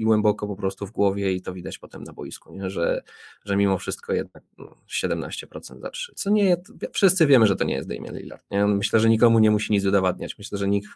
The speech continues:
absolutnie nie wierzy w to, że Lillard będzie grał na takim poziomie teraz, nie?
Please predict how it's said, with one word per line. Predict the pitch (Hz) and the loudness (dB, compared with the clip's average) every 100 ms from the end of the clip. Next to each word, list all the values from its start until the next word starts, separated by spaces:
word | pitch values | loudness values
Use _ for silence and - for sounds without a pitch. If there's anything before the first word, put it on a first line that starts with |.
| _ | _
absolutnie | - - 98 98 - 101 | -8 -6 -4 -4 -2 0
nie | 98 | 2
wierzy | 98 98 90 | 2 0 -2
w | |
to, | - | 0
że | 98 90 | 0 0
Lillard | 98 98 - | 0 0 -2
będzie | 90 87 | -6 -4
grał | 92 95 | -2 0
na | 98 | -2
takim | 90 - | -6 -8
poziomie | 92 87 - - | -8 -8 -8 -12
teraz, | - - - | -18 -18 -18
nie? | 120 | -14